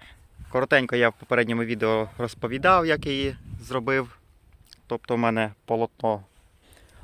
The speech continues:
лопнуло в цьому місці, бо десь щось попало, і воно приклинуло на ось цьому зубу. Я гарненько все,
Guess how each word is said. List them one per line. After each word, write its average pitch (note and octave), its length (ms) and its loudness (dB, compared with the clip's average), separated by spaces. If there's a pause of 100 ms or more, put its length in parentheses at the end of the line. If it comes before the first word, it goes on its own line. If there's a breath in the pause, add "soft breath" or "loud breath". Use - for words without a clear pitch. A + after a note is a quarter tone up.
(420 loud breath)
лопнуло A2+ 560 0
в G2+ 100 -10
цьому A2+ 300 0
місці, D#3+ 400 -6
бо A2+ 140 -2
десь A#2+ 180 4
щось - 300 -6
попало, E3+ 560 0 (640 soft breath)
і A2+ 80 -4
воно A#2+ 200 -4
приклинуло B2 600 -2
на A2 200 -2
ось A2 140 -4
цьому A2 340 -4
зубу. G2 360 -14 (2000 loud breath)
Я B2+ 440 6
гарненько A#2+ 520 0
все, A2+ 340 -2